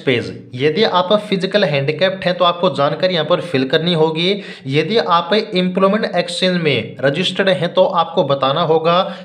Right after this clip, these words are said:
Then यहाँ पर अगर आप गवर्नमेंट एम्प्लॉय हैं तो आपको यहाँ पर बताना होगा। उसके बाद देखिएगा, यहाँ पर आपको चॉइस भरनी है कि आपका जो स्टेशन है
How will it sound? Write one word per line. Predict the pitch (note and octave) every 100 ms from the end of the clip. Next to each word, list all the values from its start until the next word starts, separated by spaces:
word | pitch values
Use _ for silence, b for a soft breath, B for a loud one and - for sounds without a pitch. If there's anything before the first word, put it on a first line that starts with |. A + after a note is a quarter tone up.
| -
Then | A#2 E3+ G#3
यहाँ | F#3 F3
पर | G3+
अगर | G3+ E3+ F#3+
आप | G#3 E3 D#3+ F#3+
गवर्नमेंट | D3+ D#3+ F#3 G#3 F#3+
एम्प्लॉय | E3+ F3 F3
हैं | D#3 D#3+ F3+
तो | F3+ F3+
आपको | E3+ D#3 - E3
यहाँ | D3+
पर | E3
बताना | D#3 D#3 E3 E3
होगा। | D#3 D#3 E3 F#3+ - -
उसके | E3 F#3 - G#3+
बाद | G3 F3+
देखिएगा, | F3 - F#3 D#3+ E3+ G3+ B -
यहाँ | C3+ C3 D3+
पर | G3+
आपको | G3+ F3 E3 - G3+
चॉइस | G3+ - F#3 A#3
भरनी | F3+ D3 D#3 F3
है | D#3+ F3+
कि | F3+ G3
आपका | G3 D#3+ D#3+ G3+
जो | G3
स्टेशन | G3+ - E3+ F3+ E3
है | C#3